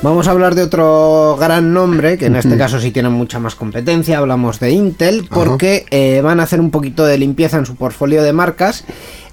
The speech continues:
Speaker 1: eh, y entre otras cosas, eh, yo pensaba, sin leer la noticia,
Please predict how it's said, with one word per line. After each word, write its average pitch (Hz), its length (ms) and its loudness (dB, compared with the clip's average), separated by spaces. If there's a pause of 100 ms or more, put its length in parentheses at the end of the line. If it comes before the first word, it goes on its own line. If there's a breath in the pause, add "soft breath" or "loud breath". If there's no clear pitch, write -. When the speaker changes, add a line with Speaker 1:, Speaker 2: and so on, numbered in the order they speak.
Speaker 1:
eh, 127 680 2
y 151 220 2
entre 139 320 0
otras 135 320 -4
cosas, 151 460 -4
eh, 110 560 -6 (100)
yo 185 140 -2
pensaba, 202 480 0 (240)
sin 143 320 -4
leer 170 220 0
la 233 140 0
noticia, 185 400 0